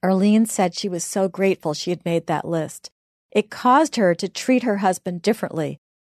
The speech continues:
and to focus on everything that was good about him. She said, "I shudder to think of what would have happened had I not come to see you.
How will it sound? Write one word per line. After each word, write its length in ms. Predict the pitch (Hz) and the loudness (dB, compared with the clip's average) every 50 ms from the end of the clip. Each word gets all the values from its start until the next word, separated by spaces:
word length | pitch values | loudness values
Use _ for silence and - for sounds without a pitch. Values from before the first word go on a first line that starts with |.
| _ _ | _ _
and 140 | 202 196 - | -4 -2 -2
to 60 | 214 | -4
focus 440 | - - 220 233 226 - 202 180 190 | 2 4 4 4 4 4 2 2 2
on 160 | 185 180 - - | 0 -2 0 0
everything 440 | - 208 220 254 254 240 233 220 226 | 0 2 4 2 2 2 2 0 0
that 140 | 214 - - | 0 0 0
was 140 | 190 170 - | -2 -2 0
good 200 | - 202 202 208 | 0 0 0 0
about 360 | 175 160 165 151 151 147 143 | 0 0 0 0 0 0 -2
him. 200 | 160 135 - - - _ _ _ _ _ _ _ _ _ _ _ _ | -4 -6 -6 -8 -14 _ _ _ _ _ _ _ _ _ _ _ _
She 180 | - - - 233 | -6 0 0 0
said, 300 | 214 - 226 214 214 - - _ _ _ _ - | 2 4 4 2 2 2 -4 _ _ _ _ -2
"I 120 | 202 202 | 0 0
shudder 480 | - - - - 240 254 285 294 294 277 | 0 -2 2 4 4 6 6 6 4 4
to 140 | - 247 | 2 -2
think 300 | 226 - - 214 190 - | 0 2 0 0 0 0
of 120 | 180 165 170 | -2 -2 2
what 180 | 185 190 - | 2 2 2
would 140 | - 220 214 | 2 0 0
have 80 | 220 208 | 0 0
happened 580 | 202 202 185 175 - - - 160 151 143 - - - _ _ _ | 0 0 0 0 0 -2 -6 -6 -6 -6 -10 -14 -18 _ _ _
had 180 | - 185 175 | -2 0 0
I 100 | 175 180 | 0 0
not 280 | 180 185 180 180 - _ | 0 0 -2 -2 -2 _
come 200 | - 202 185 175 | -6 -4 -4 -4
to 100 | - 180 | -4 -6
see 200 | - - - 202 | -4 0 0 2
you. 300 | 196 180 175 165 151 151 | 2 4 2 2 0 -2